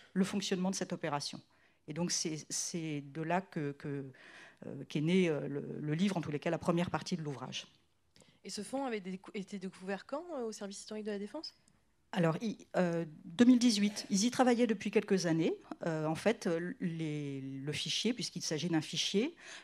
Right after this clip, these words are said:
Speaker 1: euh, avait été dispatché dans les, euh, diffé-, dans les dossiers, euh, à Caen, euh, sont conservées les archives du service historique de la Défense. Euh, une partie des, des archives.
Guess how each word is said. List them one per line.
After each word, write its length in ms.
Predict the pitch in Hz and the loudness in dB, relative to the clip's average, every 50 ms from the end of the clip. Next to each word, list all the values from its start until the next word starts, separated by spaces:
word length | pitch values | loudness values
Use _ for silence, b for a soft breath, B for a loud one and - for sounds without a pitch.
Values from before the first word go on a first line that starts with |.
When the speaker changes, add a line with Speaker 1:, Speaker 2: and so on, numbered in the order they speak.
| B - - | B -2 0
Speaker 1:
euh, 180 | 175 165 160 - - | 2 2 2 2 2
avait 320 | - 185 170 175 214 214 196 | 2 2 4 4 4 4 4
été 400 | 202 - - 208 226 240 247 214 | 2 0 -2 0 2 2 2 2
dispatché 880 | 180 185 240 247 - - 226 214 208 - - - - 202 214 233 254 269 | 2 0 0 0 2 2 2 2 4 2 2 2 4 4 4 4 4 2
dans 220 | 208 190 196 196 | 4 4 4 6
les, 480 | 196 196 196 202 208 220 233 247 - - | 6 4 4 4 4 4 4 2 0 0
euh, 120 | 175 170 160 | -2 -2 -2
diffé-, 320 | 160 180 185 - 196 - 175 | -4 -6 -4 -4 -4 -2 2
dans 140 | 175 175 | 4 4
les 120 | 175 208 226 | 4 4 4
dossiers, 600 | 202 214 214 202 - - - 165 160 208 294 - - - - | 2 2 2 2 2 0 -2 -2 -4 -4 -6 -8 -12 -10 -6
euh, 320 | - 165 156 151 151 - 80 - | -6 -4 -4 -4 -4 -6 -4 0
à 120 | - 175 180 - | 0 0 2 4
Caen, 380 | - 214 226 247 262 262 269 - - - | 4 6 6 6 6 4 2 -2 0 2
euh, 380 | 185 180 170 165 170 165 165 | 2 4 4 2 2 0 0
sont 180 | - - 214 202 | 0 0 0 2
conservées 380 | - 214 196 208 196 180 214 | 2 2 2 2 2 2 2
les 160 | 214 202 160 185 | 0 0 -2 -2
archives 260 | 185 - - 220 208 | -4 -4 -4 -4 -2
du 80 | 185 | -2
service 360 | 180 - 190 180 202 202 - 190 | -2 -2 -2 -2 -2 -4 -6 -8
historique 300 | 185 - 175 175 208 190 | -6 -4 -4 -4 -2 0
de 80 | 190 | 0
la 120 | 175 175 165 | 0 0 -2
Défense. 520 | 156 151 - - - - - - - B B B B B B B B B B B B - | -4 -6 -8 -8 -8 -8 -10 -10 -12 B B B B B B B B B B B B -4
Euh, 280 | 170 165 160 156 160 - - | -4 -2 0 0 -2 -2 0
une 140 | 190 185 175 | 2 2 2
partie 420 | - 190 190 - - 214 190 - _ - - | 2 0 0 -2 -2 -4 -4 -6 _ -18 -16
des, 400 | 170 143 - 160 151 147 143 131 | -14 -10 -8 -6 -6 -4 -6 -6
des 220 | 127 156 143 131 | -8 -8 -6 -4
archives. 440 | 156 147 - - - 143 - 123 | -4 -4 -4 -6 -6 -8 -10 -12